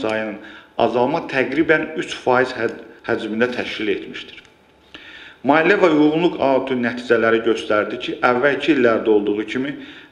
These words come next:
əsas pozuntular büdcə qanunvericiliyi, dövlət satın almaları, dövlət əsaslı vəsait qoyuluşları kimi sahələrdə, eləcə də mühasibat çotu və hesabatlıqla bağlı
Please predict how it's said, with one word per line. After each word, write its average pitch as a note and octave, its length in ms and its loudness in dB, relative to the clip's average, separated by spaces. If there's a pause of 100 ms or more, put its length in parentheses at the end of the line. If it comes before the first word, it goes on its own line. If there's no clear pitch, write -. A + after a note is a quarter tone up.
(140)
əsas - 300 0 (100)
pozuntular A2 600 -2 (880)
büdcə C#3+ 320 2
qanunvericiliyi, D3 920 4 (420)
dövlət B2 400 4
satın D3+ 320 -4
almaları, C#3 540 2 (440)
dövlət C3+ 380 4
əsaslı A2 460 -4
vəsait A#2+ 480 -2
qoyuluşları C3 640 2 (260)
kimi B2 240 -4
sahələrdə, G#2+ 720 0
eləcə C#3 400 4
də D#3+ 80 4 (480)
mühasibat C#3 640 2
çotu B2+ 260 0
və C3+ 80 4
hesabatlıqla C3 720 2
bağlı A2 240 4